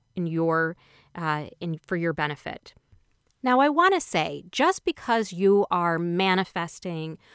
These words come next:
or you believe in the law of attraction doesn't mean that negative experiences or negative energy doesn't come your way or that nothing bad happens to you.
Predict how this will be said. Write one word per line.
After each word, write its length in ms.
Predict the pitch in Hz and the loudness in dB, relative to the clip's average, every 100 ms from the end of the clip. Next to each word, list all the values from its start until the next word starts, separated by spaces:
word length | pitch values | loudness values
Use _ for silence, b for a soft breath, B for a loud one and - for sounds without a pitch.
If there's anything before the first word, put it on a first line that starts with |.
| B - | B -2
or 180 | 190 | 2
you 160 | 185 175 | 2 0
believe 380 | 170 180 208 214 | 0 2 2 2
in 80 | 202 | 0
the 80 | |
law 240 | 175 165 156 | 2 2 2
of 60 | |
attraction 640 | 156 - 151 139 - 143 147 B B - | 0 -4 -4 -4 -6 -10 -12 B B -2
doesn't 420 | 185 285 349 311 | 2 4 4 0
mean 540 | 226 220 226 226 220 220 | 2 2 4 2 0 -2
that 440 | 185 180 170 - - 185 | 0 2 2 -2 -10 -10
negative 920 | 175 180 185 196 190 185 180 170 180 | -4 0 2 4 6 6 4 0 -8
experiences 880 | - - - 185 175 170 165 170 151 | -12 -10 -2 0 0 -2 -4 -6 -6
or 60 | 160 | -8
negative 380 | 160 160 175 - | -6 -4 -4 -4
energy 380 | 160 165 170 151 | -6 -6 -8 -6
doesn't 420 | 156 175 180 151 | -2 -2 -2 -6
come 240 | - 156 | -6 -8
your 160 | 151 160 | -8 -12
way 380 | 156 139 160 180 B B B B | -12 -10 -12 -14 B B B B
or 180 | - 202 | 2 4
that 160 | 190 190 | 4 2
nothing 480 | 180 190 - 180 165 | 4 2 2 0 2
bad 340 | 185 165 160 | 2 2 2
happens 640 | 143 175 180 160 151 - | -2 -6 -6 -8 -8 -10
to 140 | - 151 | -16 -14
you. 320 | 151 156 | -12 -14